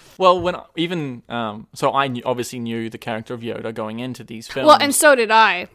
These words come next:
Speaker 2: but
Speaker 1: But I
Speaker 2: yeah.
Speaker 1: didn't know the extent of he was a Jedi Master who trained Obi-Wan, tra-, trained Luke Skywalker. He was in hiding on Dagobah. I didn't know any of that backstory, so it was,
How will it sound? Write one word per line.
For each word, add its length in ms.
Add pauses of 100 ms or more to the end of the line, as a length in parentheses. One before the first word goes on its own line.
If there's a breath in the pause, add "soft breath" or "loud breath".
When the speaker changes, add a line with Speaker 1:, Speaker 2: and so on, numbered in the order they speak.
Speaker 2:
but 300
Speaker 1:
But 120
I 80
Speaker 2:
yeah. 60
Speaker 1:
didn't 260
know 180
the 180
extent 600
of 460 (240)
he 180
was 180
a 60
Jedi 380
Master 520
who 200
trained 360
Obi-Wan, 540
tra-, 200
trained 480 (360 soft breath)
Luke 140
Skywalker. 600
He 100
was 120
in 100 (160)
hiding 440
on 140
Dagobah. 580 (240 soft breath)
I 80
didn't 140
know 120
any 220
of 80
that 320
backstory, 560
so 200
it 60
was, 300